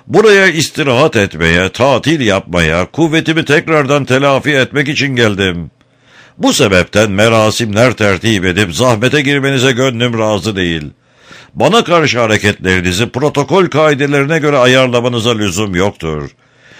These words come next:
Günlük işlerinizin mesuliyetlerinden benim için. İşte ne olduysa o anda oldu.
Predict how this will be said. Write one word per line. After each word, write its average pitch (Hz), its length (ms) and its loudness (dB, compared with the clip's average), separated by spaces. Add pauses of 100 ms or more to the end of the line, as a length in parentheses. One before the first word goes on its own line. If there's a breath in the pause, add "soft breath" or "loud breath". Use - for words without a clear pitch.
(180 loud breath)
Günlük 95 420 0
işlerinizin 165 640 0
mesuliyetlerinden 123 1300 0
benim 143 280 2
için. 214 680 -2 (600)
İşte 65 500 -8
ne 113 140 -2
olduysa 92 680 -4
o 92 160 -2
anda 80 300 -2
oldu. 71 500 -6